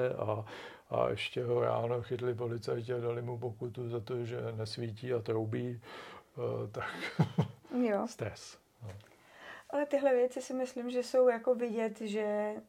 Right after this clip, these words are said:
Speaker 2: je to vykolejení, kterýho si jako člověk všimne,
Speaker 1: Hmm.
Speaker 2: myslím, anebo, eh, o tom i ten člověk mluví. Jako fakt mám dneska blbej den a evidentně dá najevo, „Hele, dneska nejsem ve svý kůži, tudíž moje reakce jsou jiný než obvykle.“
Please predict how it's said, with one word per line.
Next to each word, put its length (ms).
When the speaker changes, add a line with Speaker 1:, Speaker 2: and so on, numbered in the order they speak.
Speaker 2:
je 120
to 140
vykolejení, 680
kterýho 400
si 140
jako 220
člověk 480
všimne, 560
Speaker 1:
Hmm. 100
Speaker 2:
myslím, 540
anebo, 760
eh, 400
o 40
tom 200
i 80
ten 140
člověk 320
mluví. 300
Jako 200
fakt 320
mám 180
dneska 420
blbej 380
den 360
a 360
evidentně 520
dá 160
najevo, 360
„Hele, 220
dneska 600
nejsem 440
ve 100
svý 220
kůži, 320
tudíž 320
moje 240
reakce 340
jsou 200
jiný 300
než 220
obvykle.“ 540